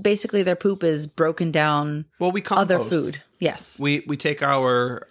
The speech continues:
Speaker 2: our scraps, and we have this barrel that's purpose-built for that. And in the middle, we've got this pipe that is full of
Speaker 1: Yeah,
Speaker 2: just
Speaker 1: any,
Speaker 2: our
Speaker 1: any food
Speaker 2: vegetables
Speaker 1: leftovers.
Speaker 2: and
Speaker 1: Mm-hmm.
Speaker 2: things like
Speaker 1: Yeah,
Speaker 2: that. So
Speaker 1: cuttings.
Speaker 2: and then we've inadvertently ended up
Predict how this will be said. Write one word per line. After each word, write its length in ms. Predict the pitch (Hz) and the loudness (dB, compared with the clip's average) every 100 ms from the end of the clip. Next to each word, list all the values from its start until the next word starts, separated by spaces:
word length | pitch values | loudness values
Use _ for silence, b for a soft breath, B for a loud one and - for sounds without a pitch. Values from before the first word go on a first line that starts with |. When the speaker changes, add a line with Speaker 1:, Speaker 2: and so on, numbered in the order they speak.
| - | -8
Speaker 2:
our 260 | 123 120 | -6 -4
scraps, 760 | 113 - 160 143 127 - - - B B B B - | -4 -2 0 0 -2 -8 -8 -8 B B B B -10
and 540 | 120 117 110 110 110 | -6 -2 -2 -4 -4
we 60 | 117 | -4
have 80 | 117 | -4
this 140 | 117 | -6
barrel 340 | - 127 123 123 | -4 0 0 0
that's 140 | 117 | -4
purpose-built 600 | - 139 135 139 - 131 | -4 -4 -2 -4 -2 -2
for 220 | - 143 | 0 0
that. 260 | 123 113 110 | 2 0 0
And 140 | - 117 | -2 -2
in 100 | 117 | 0
the 60 | |
middle, 280 | 117 135 123 | 2 2 2
we've 180 | 113 113 | 0 -4
got 180 | - 131 | -8 -10
this 120 | 101 | -10
pipe 400 | - - 127 - B B B B | -6 -2 -2 -2 B B B B
that 200 | - 117 | -2 0
is 140 | 107 117 | 0 -4
full 420 | - 131 120 123 | -2 0 2 0
of 800 | - 113 107 101 104 101 - - - _ - - | -2 -4 -2 -2 -6 -12 -16 -18 -20 _ -16 -2
Speaker 1:
Yeah, 140 | 175 | 0
Speaker 2:
just 100 | 170 | 2
Speaker 1:
any, 140 | 113 113 | 4 4
Speaker 2:
our 200 | 110 110 | 2 2
Speaker 1:
any 160 | 185 | 0
food 280 | 170 113 127 | -2 0 2
Speaker 2:
vegetables 240 | 151 147 127 120 | 4 2 2 4
Speaker 1:
leftovers. 460 | 113 117 113 117 208 | 4 4 2 0 0
Speaker 2:
and 80 | 240 | -2
Speaker 1:
Mm-hmm. 60 | 269 | -2
Speaker 2:
things 180 | 120 | -2
like 180 | 110 113 | -2 -4
Speaker 1:
Yeah, 80 | 127 | -4
Speaker 2:
that. 140 | 120 - | -4 -2
So 40 | |
Speaker 1:
cuttings. 580 | 175 165 170 170 - - B B | -2 -2 -6 -10 -10 -14 B B
Speaker 2:
and 120 | 143 | 2
then 100 | 160 | 4
we've 340 | 147 143 127 - | 4 2 0 -2
inadvertently 920 | 139 147 135 143 120 143 135 135 135 | 2 2 4 2 2 2 2 2 0
ended 260 | 135 131 131 | -2 -4 -2
up 220 | 131 131 | -4 -6